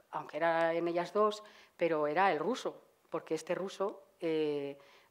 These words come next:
eh, que es, que se dejan en Madrid porque el día que se van no aparece,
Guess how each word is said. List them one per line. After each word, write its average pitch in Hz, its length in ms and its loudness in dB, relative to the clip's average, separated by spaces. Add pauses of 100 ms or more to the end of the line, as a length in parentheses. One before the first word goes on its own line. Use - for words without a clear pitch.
(120)
eh, 147 260 -8
que 143 140 -6
es, - 120 -12
que - 120 -12
se 131 120 -8
dejan 165 280 0
en 160 80 -2
Madrid 170 320 0
porque 143 400 -8
el 143 100 -12
día 151 140 0
que 151 80 -4
se - 100 -10
van 170 160 0
no 151 60 -4
aparece, 180 480 -4